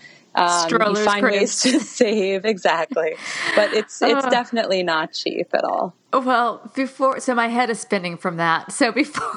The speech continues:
Speaker 2: we get into how we can figure out how to raise our children with this,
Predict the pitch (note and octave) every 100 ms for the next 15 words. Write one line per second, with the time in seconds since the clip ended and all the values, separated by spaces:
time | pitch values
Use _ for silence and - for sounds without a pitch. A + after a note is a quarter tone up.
0 | C5 F4 - G4 D4+ B3 C4 A3 C#4 A3
1 | G#3 G3+ - - - A#3 A3+ A#3+ A3+ A#3
2 | A#3 G#3 G#3 G3 G#3+ F#3+ E3+ F3+ F3+ E3+
3 | E3+ E3+ E3+ E3+ - E3 D#3 D3+ D3 -
4 | E3+ E3+ E3+ E3+ -